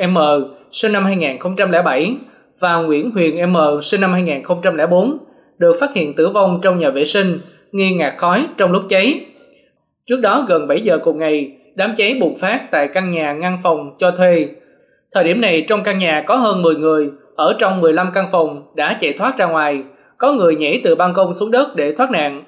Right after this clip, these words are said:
Đám cháy xuất hiện từ căn phòng bìa ngoài cùng căn nhà, phát triển mạnh và hai cô gái bị mắc kẹt bên trong. Được biết, căn nhà trên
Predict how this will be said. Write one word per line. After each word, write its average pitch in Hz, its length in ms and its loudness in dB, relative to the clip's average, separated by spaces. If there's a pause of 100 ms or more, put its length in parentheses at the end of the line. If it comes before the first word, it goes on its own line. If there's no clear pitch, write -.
(560)
Đám 226 200 0
cháy 233 200 2
xuất 294 200 -2
hiện 151 260 0
từ 151 100 0
căn 185 240 -2
phòng 160 180 -2
bìa 151 140 2
ngoài 151 300 -2
cùng 147 180 2
căn 180 180 -2
nhà, 151 440 -2
phát 254 180 0
triển 175 180 -2
mạnh 143 260 -4 (340)
và 170 200 0
hai 190 220 -4
cô 196 80 0
gái 190 320 0
bị 151 140 2
mắc 175 180 -2
kẹt 147 220 0
bên 175 160 0
trong. 175 340 0 (380)
Được 170 180 0
biết, 233 240 0
căn 196 160 -2
nhà 160 140 0
trên 185 400 0